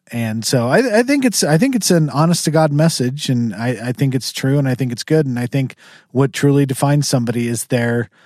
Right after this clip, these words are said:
ability to, you know, and, and I, I remember my dad, and, you know, I took a couple of classes from him, and I took from Advertising one oh one from him, and then I took advanced writing, and actually I just sat in on the class. And there was a discussion about heroes,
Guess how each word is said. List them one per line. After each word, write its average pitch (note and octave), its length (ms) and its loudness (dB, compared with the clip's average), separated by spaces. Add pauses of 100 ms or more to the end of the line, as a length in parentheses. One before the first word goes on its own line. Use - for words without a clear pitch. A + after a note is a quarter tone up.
(280)
ability C#3 560 2
to, C3 300 2
you D3 180 2
know, B2+ 140 2
and, C3+ 180 0
and C#3+ 160 0
I, C#3 140 -2
I C#3 100 -4
remember F3 460 2
my C#3+ 160 4
dad, B2+ 360 2
and, A2+ 240 -4
you A#2 120 -2
know, G#2+ 100 -4
I A2+ 120 -2
took - 420 -2 (580)
a A#2+ 80 -10
couple C#3 300 0
of B2+ 80 -2
classes A2 460 -4
from E2+ 260 -8
him, F2+ 240 -6
and G2 100 -4
I F#2+ 100 -4
took G#2+ 260 -6
from F#2+ 260 -8
Advertising A#2 560 0
one A#2 120 2
oh A2+ 60 2
one G#2+ 220 0
from G2 260 -2
him, G2+ 160 0
and A2+ 160 2
then C3+ 60 6
I C3 80 4
took A#2 200 0
advanced G#2 400 -4
writing, G#2 400 0
and F#2+ 200 -4
actually A2+ 320 -4
I F#2+ 60 -6
just F#2 220 -6
sat F#2+ 240 -6
in F2+ 220 -6
on F2 180 -10
the E2+ 100 -12
class. D#2+ 500 -10 (680)
And B2 460 0
there D3 240 2
was C#3 200 2
a B2 140 0
discussion D3 560 -2
about A#2+ 300 -2
heroes, G#2+ 680 -2